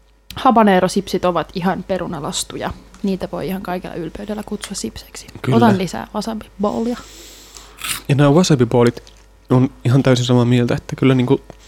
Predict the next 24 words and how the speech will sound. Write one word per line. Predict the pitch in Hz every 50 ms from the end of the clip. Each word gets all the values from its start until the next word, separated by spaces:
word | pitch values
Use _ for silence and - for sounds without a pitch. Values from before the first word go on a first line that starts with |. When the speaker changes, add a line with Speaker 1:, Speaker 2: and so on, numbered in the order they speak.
| - _ _ _
Speaker 2:
jos | 131 127 -
tykkää | - 160 156 - - 139 127 127
wasabista | 127 143 143 - 143 127 117 117 - - - - 117 - - - _ _ -
ja | 135 131 127 127 - - - _ _ _ _ _ _ _ - - -
juustonaksujen | 156 160 156 151 - 117 113 113 - - - 117 117 117 120 -
tai | - 117 117
niiden | 110 - - 120 120 - -
nacho | 135 139 - - 135
ballsien | 117 - 110 - 104 - - - - - - - - -
koostumuksesta, | - 107 107 - 220 113 - - - - 120
Speaker 1:
Mm. |
Speaker 2:
niin | 117 113 117
tää | - 143 143
on, | 117 107 - - - _ _ _ _ _ - - _ _ _ _ _
tää | 147 147
on | 120 -
täydellinen. | 104 110 113 110 117 123 123 123 120 117 117 - - - - _ _ _ _ _ _ _ _ _ - - - -
Ja, | 254 123 -
Speaker 1:
Joo. | 208 190 185 - - - - - - _ -
Speaker 2:
ja | 120 117 -
en | 135 151 151 151
niinku | 143 135 123 131 127 -
ite | 151 156 - 160 135 -
oo, | - 120 120 117 -